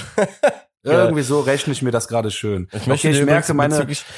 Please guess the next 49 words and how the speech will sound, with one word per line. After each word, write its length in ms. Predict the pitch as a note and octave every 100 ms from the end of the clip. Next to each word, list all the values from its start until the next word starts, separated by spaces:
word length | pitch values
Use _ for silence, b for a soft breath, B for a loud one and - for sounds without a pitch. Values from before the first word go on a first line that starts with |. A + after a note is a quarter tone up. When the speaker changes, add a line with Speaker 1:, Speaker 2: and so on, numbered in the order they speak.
| B
Speaker 1:
Sascha 280 | - D#3 D#3+
Speaker 2:
harte 140 | D3+ C#3
Speaker 1:
Kalajdzic 280 | C3 D3 D3
Speaker 2:
Statistik 360 | E3 D#3 E3
hat 120 | E3 -
gerade 200 | E3+ C#3+
ein 20 |
bisschen 300 | D#3 D#3 C#3
Schwächen, 580 | - C#3+ D#3+ C#3 D3+ D#3
aber, 720 | B2 A#2+ B2+ B2+ A#2+ B2 B2
ähm, 200 | A#2+ A#2+ G2+
Speaker 1:
Ja, 160 | G2+
bei 120 | A2+ C#3
Kalajdzic, 440 | C3+ C3 D3 D3+
Speaker 2:
ja, 80 | A#2+ D#3
Speaker 1:
ich 40 |
will 100 | D3+
den 0 |
Speaker 2:
das 100 | D3+
Speaker 1:
Typen 180 | E3 D#3
nur 100 | D3+
in 40 |
Schutz 260 | C3+ D#3 -
nehmen. 220 | B2 A2
Der 140 | G#2 G#2+
war, 540 | A2+ A2+ G#2 A2 A2
äh, 40 | G#2+
bis 220 | G#2 -
zum 300 | A#2+ A2 E2+
achtzehnten 420 | A#2 - A#2+ G#2
Spieltag, 680 | - A2+ A2+ G#2+ F#2+ F#2 G2
äh, 220 | G2 F#2+
komplett, 400 | - F#2 G2+ -
<laughs> 20 |
der 80 | G2+
hat 80 | -
die 40 |
komplette 400 | - A#2+ A2 A#2
Hinrunde 320 | A2 G#2+ G2+
nicht 160 | F#2 -
gespielt. 400 | F#2+ - F2+ D#2+
Also 140 | F#2
fünf 240 | G#2 D3 -
Tore 240 | D3 C3
in 60 | B2
der 80 | A2
Rückrunde 340 | C3 B2 A2
ist 80 | F#2
okay. 320 | F2 G2+